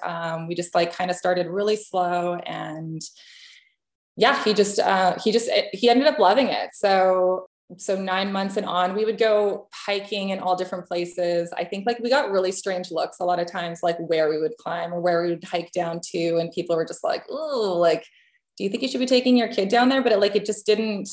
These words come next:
like, I was confident with it. So, I, like, I never really even thought twice about it. I mean, we obviously take safety precautions, but he was always, like, really cool with it.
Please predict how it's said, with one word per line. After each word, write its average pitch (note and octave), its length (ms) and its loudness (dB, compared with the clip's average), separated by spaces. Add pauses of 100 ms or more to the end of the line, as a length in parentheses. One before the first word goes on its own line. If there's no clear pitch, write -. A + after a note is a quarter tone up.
(480)
like, G#3 180 2
I G3 220 6
was A#3 180 4
confident B3+ 480 2
with C4+ 160 2
it. D#4+ 220 2
So, E3+ 580 2 (320)
I, F#3+ 140 -8
like, F3+ 180 -2
I F#3 60 2
never E3+ 260 -2
really E3 200 -2
even - 180 -8
thought - 300 -2 (440)
twice - 320 -2
about - 260 0
it. - 200 -2
I F#3 80 0
mean, F3+ 180 -2
we F#3 120 -2
obviously F3 480 0
take E3+ 360 -4 (380)
safety F3+ 400 -4
precautions, - 560 -8
but - 300 0 (200)
he - 160 -6
was F3+ 140 0
always, F3 220 4
like, E3+ 180 0
really - 260 -2
cool A1 300 -4
with - 100 -8
it. - 180 -6